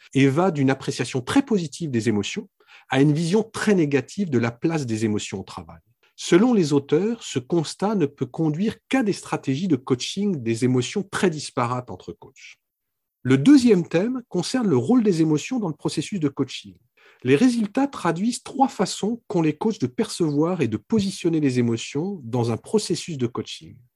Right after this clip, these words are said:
La première pose les émotions comme un indicateur d'un problème que traverse le client et qui nécessite une intervention spécifique du coach afin de pouvoir garder les émotions sous contrôle. La deuxième postule que les émotions sont normales et inévitables.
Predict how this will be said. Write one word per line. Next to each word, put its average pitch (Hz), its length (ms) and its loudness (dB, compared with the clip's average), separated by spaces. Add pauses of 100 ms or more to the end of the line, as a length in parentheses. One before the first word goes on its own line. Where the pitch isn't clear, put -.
(220)
La 123 140 -2
première 202 720 2 (200)
pose 214 320 6
les 143 200 6
émotions 175 520 2
comme 139 180 0
un 143 140 2
indicateur 180 680 -2
d'un 107 140 -2
problème 151 640 -2
que - 120 -8
traverse 160 440 -4
le 139 80 -2
client 110 480 -8 (220)
et 123 120 -6
qui - 140 -2
nécessite 202 600 0
une 139 100 0
intervention 156 540 -4
spécifique - 680 -6
du 127 140 -6
coach - 460 -2
afin 165 220 -2
de 143 80 0
pouvoir 120 340 -4
garder 151 300 0
les 131 180 0
émotions 131 340 -2
sous - 180 -10
contrôle. - 460 -12 (520)
La 127 200 0
deuxième 202 580 4
postule 175 600 -2
que 143 140 0
les 127 200 2
émotions 190 400 2
sont 135 180 -6
normales 139 400 0
et 120 60 2
inévitables. 110 640 -4